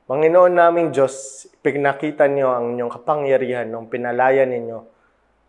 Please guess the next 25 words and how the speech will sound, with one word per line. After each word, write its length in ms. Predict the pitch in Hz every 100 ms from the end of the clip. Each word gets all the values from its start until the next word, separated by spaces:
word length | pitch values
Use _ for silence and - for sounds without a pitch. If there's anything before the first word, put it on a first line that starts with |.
| _
ang 160 | 123
inyong 260 | 135 143 139
mga 220 | 135 131
mamamayan 640 | 131 139 139 135 127 120 117
sa 160 | 127
Ehipto. 480 | 104 110 _ - 104 _ _
At 160 | - 139
dahil 320 | 147 170 175
dito 240 | 151 147 156
ay 160 | 147
naging 400 | 135 131 131 135
tanyag 400 | 135 117 127 135
kayo 400 | 123 127 120 113
hanggang 320 | 117 113 113
ngayon. 280 | 107 107 98 - _ _ _ _ _ _ _
Inaamin 640 | 160 165 160 160 160 156
namin 300 | 143 135 131 131
na 80 | 123
kami 640 | - 135 143 151 135 -
ay 160 | 139 127
nagkasala 800 | 123 113 123 - 127 131 131 127 - _ _
at 160 | - 117 117
gumawa 560 | 117 117 120 117 117
ng 160 | 120 113
kasamaan. 560 | - - 107 92 95